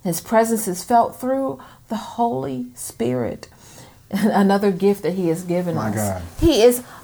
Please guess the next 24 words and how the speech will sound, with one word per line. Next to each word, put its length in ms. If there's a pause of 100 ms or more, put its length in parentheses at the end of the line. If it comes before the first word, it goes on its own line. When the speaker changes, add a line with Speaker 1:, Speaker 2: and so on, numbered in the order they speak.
(160)
Speaker 1:
unlike 580
any 260
friend 560 (260)
we 120
could 220
ever 260
have 540 (300)
because 320
he 100
will 180
never 360
leave 380
us 480 (220)
nor 300
forsake 520
us. 180
Our 140
hearts 520 (220)
long 540
to 140
be 440 (280)
in 360
his 520 (260)
presence. 840